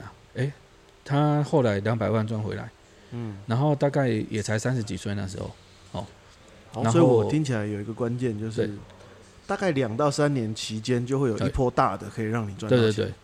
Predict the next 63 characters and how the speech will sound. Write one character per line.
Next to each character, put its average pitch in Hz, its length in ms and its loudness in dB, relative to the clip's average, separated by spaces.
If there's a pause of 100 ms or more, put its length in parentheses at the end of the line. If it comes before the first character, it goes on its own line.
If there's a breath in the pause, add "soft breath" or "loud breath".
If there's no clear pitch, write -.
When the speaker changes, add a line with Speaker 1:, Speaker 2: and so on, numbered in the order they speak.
(180)
Speaker 1:
所 170 120 6
以 185 40 8
你 175 60 4
看， 151 300 4
二 190 140 6
零 131 180 4
二 143 200 6
二 139 60 4
年， 104 200 0
去 123 160 -2
年 98 200 -4
嘛， - 100 -14 (300)
Speaker 2:
嗯。 120 260 -6
Speaker 1:
乌 127 120 2
克 113 300 0
兰， 95 180 -2 (1000 loud breath)
乌 127 160 4
俄 127 120 4
战 104 240 -2
争， - 160 -4
Speaker 2:
乌 127 120 -2
俄 127 60 0
战 120 160 -2
争。 107 300 -6
Speaker 1:
然 113 140 4
后 135 200 6
美 110 240 2
国 101 460 2
升 127 340 2
息， 92 320 -4 (320)
快 131 220 2
速 113 220 -4
升 101 200 -6
息， - 220 -10 (240)
Speaker 2:
嗯。 113 300 -6 (160)
Speaker 1:
有 101 80 -2
没 101 80 -2
有？ 92 120 -4 (180)
所 156 140 6
以 147 60 10
像 156 160 4
去 160 220 0
年 107 120 2
下 127 200 0
跌， 101 200 -2 (240)
我 113 80 -4
们 107 140 0
就 135 100 2
有 123 80 4
学 101 220 0
员 101 80 0
就 107 80 0
赚 107 180 -2
到 104 120 -2
一 101 40 -4
千 98 180 -2
五 92 100 -4
百 - 160 -8
万。 107 180 -8 (720 loud breath)
哦， 110 80 -2
所 147 140 6
以 - 80 2 (320 loud breath)
那 175 200 6